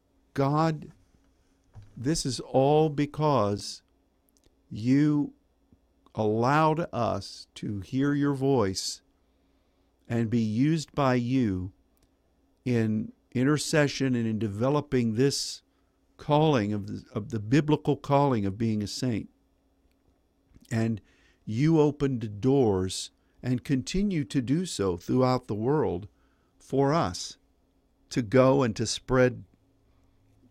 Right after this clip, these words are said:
this identity, to open people's eyes that there's more to life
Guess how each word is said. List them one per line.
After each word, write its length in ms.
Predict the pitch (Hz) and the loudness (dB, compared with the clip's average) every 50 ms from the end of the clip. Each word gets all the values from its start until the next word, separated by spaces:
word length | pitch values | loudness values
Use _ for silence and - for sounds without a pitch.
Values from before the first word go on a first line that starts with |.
| _ _ _ _ _ _ _ _ _ - 202 208 _ _ _ _ _ _ _ | _ _ _ _ _ _ _ _ _ -20 -20 -20 _ _ _ _ _ _ _
this 260 | - 107 113 - - | -8 -8 -6 -6 -4
identity, 760 | 107 110 107 101 117 131 156 - 160 - - - 90 95 - _ _ _ _ _ _ _ _ _ _ _ _ _ _ _ _ _ _ _ _ - - - _ _ _ _ _ _ - 107 | -4 -4 -2 0 0 0 0 0 -2 -4 -4 -6 -8 -10 -10 _ _ _ _ _ _ _ _ _ _ _ _ _ _ _ _ _ _ _ _ -20 -20 -20 _ _ _ _ _ _ -6 -4
to 100 | 107 - | -2 2
open 360 | - 135 151 147 - 170 175 | 4 4 4 4 2 0 -2
people's 480 | 160 - 147 143 - - 117 101 - - | -2 -4 -8 -8 -6 -6 -6 -6 -2 -2
eyes 680 | 107 107 110 113 117 107 98 101 101 - - - - - _ _ _ _ _ _ _ _ _ _ _ _ _ _ _ _ _ - | 0 0 0 -2 -2 -4 -4 -6 -10 -12 -14 -16 -18 -18 _ _ _ _ _ _ _ _ _ _ _ _ _ _ _ _ _ -4
that 180 | 135 117 - | -4 -2 0
there's 240 | - 131 123 98 107 | 2 2 2 2 0
more 260 | 120 120 127 135 143 | 0 0 2 2 2
to 80 | 139 135 | 2 2
life 560 | 117 120 123 123 120 110 104 98 - - | 2 2 0 0 0 0 -2 -4 -8 -14